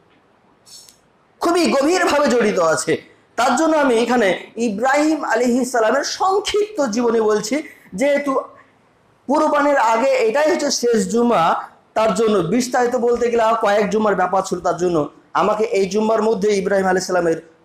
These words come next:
পুরো জিনিসটাকে complete করতে হবে। তো আমি আজকে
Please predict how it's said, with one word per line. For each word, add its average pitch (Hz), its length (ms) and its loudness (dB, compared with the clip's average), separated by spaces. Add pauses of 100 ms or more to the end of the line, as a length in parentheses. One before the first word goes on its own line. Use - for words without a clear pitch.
পুরো 233 180 0
জিনিসটাকে 208 720 0 (340)
complete 254 320 -2
করতে 226 220 -2
হবে। 185 280 2 (300)
তো 247 80 -2
আমি 247 580 0 (240)
আজকে 247 520 0